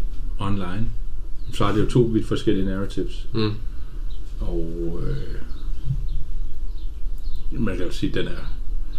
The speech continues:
Speaker 1: den historie, som er meget, det er et meget ømt emne for mange, ikke?
Speaker 2: Ja.
Speaker 1: Det er meget følsomt at tale om.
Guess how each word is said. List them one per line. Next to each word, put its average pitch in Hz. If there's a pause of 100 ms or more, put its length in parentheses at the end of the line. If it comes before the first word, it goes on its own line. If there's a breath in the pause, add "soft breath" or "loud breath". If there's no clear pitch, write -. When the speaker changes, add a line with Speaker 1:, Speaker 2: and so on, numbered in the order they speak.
(420 loud breath)
Speaker 1:
den 95
historie, 113
som 95
er -
meget, 107 (840)
det -
er -
et 95
meget 123
ømt 131
emne 101
for 107
mange, 98
ikke? 139 (340)
Speaker 2:
Ja. -
Speaker 1:
Det -
er 101
meget 110
følsomt 127 (920)
at 110
tale 110
om. 107